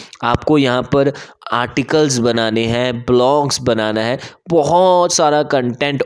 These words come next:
ऑडियो कंटेंट भी आज का चल रहा है, वो भी आप बना सकते हैं।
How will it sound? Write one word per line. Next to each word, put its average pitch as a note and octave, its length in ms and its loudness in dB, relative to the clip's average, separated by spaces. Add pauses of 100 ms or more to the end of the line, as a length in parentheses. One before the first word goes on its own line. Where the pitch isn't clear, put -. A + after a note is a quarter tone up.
ऑडियो D3 360 2
कंटेंट C3 440 -2
भी B2+ 100 0
आज A2+ 180 -2
का B2+ 120 0
चल A#2 140 -2
रहा A#2+ 160 0
है, A#2 60 -4
वो A#2+ 160 2
भी C#3 160 2
आप D3 100 2
बना A2+ 280 0
सकते A#2+ 340 -2
हैं। C3+ 140 -2